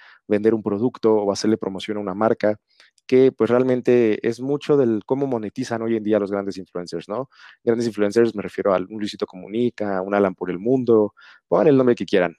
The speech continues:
pero ellos principalmente se enfocan en eso, en tener una buena comunidad, generar mucha interacción, y eso les ayuda a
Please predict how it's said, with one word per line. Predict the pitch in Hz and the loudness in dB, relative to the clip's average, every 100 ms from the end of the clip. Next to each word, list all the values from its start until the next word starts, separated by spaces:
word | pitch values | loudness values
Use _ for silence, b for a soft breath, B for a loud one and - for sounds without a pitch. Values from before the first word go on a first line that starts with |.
| - | -2
pero | 104 104 101 101 | 0 2 2 0
ellos | 113 127 | 2 0
principalmente | - 107 117 113 113 113 135 | -2 -8 -2 0 0 0 -2
se | |
enfocan | 104 104 107 | -4 -8 -6
en | 117 | -2
eso, | 165 139 104 - | -2 -2 -8 -10
en | 98 | -16
tener | 92 110 117 B B B | -6 -2 -2 B B B
una | 147 180 | 2 4
buena | 165 156 | 4 2
comunidad, | 123 117 113 127 165 _ _ | -2 0 4 6 4 _ _
generar | - 107 107 120 - | -8 -4 2 2 0
mucha | 127 156 156 | -4 -6 -2
interacción, | 127 104 - 127 160 | 0 0 -2 -6 -6
y | - 117 | -2 -2
eso | 117 | 0
les | 120 107 | -4 -4
ayuda | 92 101 113 95 120 | -6 -2 0 2 2
a | 160 | 0